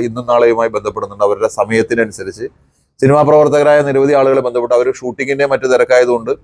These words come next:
അവർക്ക് അവിടെ എത്തിച്ചേരാൻ കഴിഞ്ഞില്ലെങ്കിൽ അവരുടെ എല്ലാം മനസ്സ് ഞങ്ങളോടൊപ്പം ഉണ്ടെന്നുള്ള, ഇപ്പോൾ ഹരിശ്രീ അശോകൻ നമ്മൾ ബന്ധപ്പെട്ടിരുന്നു, ലാലിനെ ബന്ധപ്പെട്ടിരുന്നു, അങ്ങനെ വിവിധ ആളുകളോടൊക്കെ നമ്മളിത് സംസാരിച്ചിരുന്നു. അവർക്ക് പക്ഷേ ഇതിൽ പങ്കെടുക്കാൻ കഴിയാത്തത് ഷൂട്ടിങ്ങിന്റെ തിരക്കെല്ലാം വന്നതുകൊണ്ടാണ്. അപ്പോൾ നമ്മൾ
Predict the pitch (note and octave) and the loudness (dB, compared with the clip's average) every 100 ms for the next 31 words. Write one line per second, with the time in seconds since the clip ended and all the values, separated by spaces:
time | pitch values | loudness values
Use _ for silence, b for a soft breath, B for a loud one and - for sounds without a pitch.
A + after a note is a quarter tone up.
0 | _ b b b - B2 A#2+ B2 B2 C3+ | _ b b b 0 0 2 2 2 0
1 | B2 C#3 C3+ C3 A#2+ A#2+ A#2 A#2 A2+ A#2+ | 2 2 2 2 0 0 2 2 2 2
2 | A#2+ B2+ C3+ B2 A2 - B2+ - G#2 G#2+ | 2 2 0 0 -4 -6 -8 -8 -10 -2
3 | A2 A2+ A2 A2 G#2 G2+ G#2 G2 G2+ G2 | 0 0 0 0 0 -4 -4 -2 2 2
4 | G#2 F#2+ G#2 G2 G#2 G#2 G#2 G2+ F#2+ F#2+ | 0 0 -2 0 0 0 0 0 0 0
5 | F2+ F2+ F#2+ G2+ F#2+ F#2+ G2 G2 F#2 F2+ | -8 -12 -12 -2 0 2 0 -2 -4 -6
6 | F2+ F#2+ F#2 G2 b b b - A2+ A#2+ | -12 -14 -12 -14 b b b 0 2 4
7 | A2+ A2 A2 G2+ G#2 G2+ G2 G2 F#2+ E2+ | 2 2 2 0 -2 -6 -8 -8 -12 -4
8 | G#2 G2+ - F#2+ G2+ G2 G#2+ A2+ B2+ A#2 | -4 -4 -10 -4 -4 -2 -4 0 0 0
9 | B2+ A2+ A#2+ C3 C#3+ C3+ A#2+ A#2 A2+ C#3 | 0 0 2 2 2 4 4 2 2 -2
10 | A3+ _ _ _ - - A2+ B2+ B2 A#2+ | -6 _ _ _ -10 -4 -2 0 0 2
11 | A2+ G2+ A#2 A2 G#2+ G2+ G2 G2 F#2 F2 | 2 2 2 2 2 -2 -6 -4 -4 -2
12 | F2 F#2 - B B B B C3 D#3 C#3+ | -4 -4 -16 B B B B -2 0 0
13 | C#3+ | 2